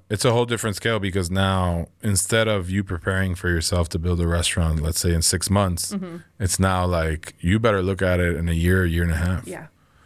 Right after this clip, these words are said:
Speaker 1: I mean, I thought that, for example, Lee Road was gonna be quicker, and, you know, we've had our set of challenges,
Speaker 2: Mm-hmm.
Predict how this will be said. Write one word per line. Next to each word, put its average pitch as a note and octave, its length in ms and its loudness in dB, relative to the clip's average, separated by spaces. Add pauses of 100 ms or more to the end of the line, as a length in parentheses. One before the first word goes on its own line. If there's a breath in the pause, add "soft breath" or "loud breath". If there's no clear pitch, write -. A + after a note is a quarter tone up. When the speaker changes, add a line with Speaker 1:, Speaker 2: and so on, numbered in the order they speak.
(340 soft breath)
Speaker 1:
I F#2+ 40 2
mean, F2 400 2
I G#2 180 0
thought G2 320 0
that, E2 300 0
for F2+ 100 0
example, E2+ 380 2
Lee E2+ 160 4
Road F2+ 280 4
was F2 140 2
gonna E2+ 140 0
be D2+ 100 -2
quicker, G#2+ 480 2 (720 soft breath)
and, D#2+ 800 2 (260)
you F2+ 140 4
know, E2 120 2
we've D#2 220 0
had E2+ 160 0
our D#2 120 -2
set D#2+ 280 0 (240)
of D#2 520 -2
challenges, F2+ 880 0
Speaker 2:
Mm-hmm. F3+ 160 -10